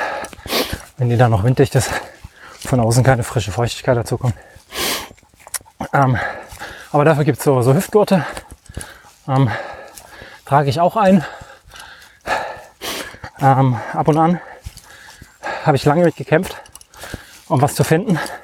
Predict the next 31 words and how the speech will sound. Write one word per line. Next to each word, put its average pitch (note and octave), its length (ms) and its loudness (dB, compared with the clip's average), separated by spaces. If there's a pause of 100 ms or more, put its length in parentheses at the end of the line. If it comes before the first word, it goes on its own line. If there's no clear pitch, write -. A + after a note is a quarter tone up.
(640)
was - 160 0
nicht C#3+ 220 2
schaukelt, D3+ 420 2
was C#3+ 140 -2
nicht C3 160 -2
baumelt. C#3+ 360 4 (1000)
Ähm, B2 140 0
fängt C3+ 260 0
meistens C#3 300 2
dann D3 160 2
an C#3+ 100 4
zu C#3 100 0
schaukeln C3+ 360 2
und B2 120 0
zu B2 100 -2
baumeln, B2+ 340 4 (960)
wenn B2 100 2
die B2 80 4
Gurte A2+ 240 2
zu, F#2+ 180 0 (1040)
zu - 140 -8
schmal C3+ 400 2
sind D#3 240 4
und, A#2 300 0
ähm, A2 180 0 (1900)
so - 100 -2
aufgesetzte C3+ 540 0
Taschen C#3+ 340 0
haben, C3 320 4 (2000)
die B2 80 4
nicht, A#2+ 260 2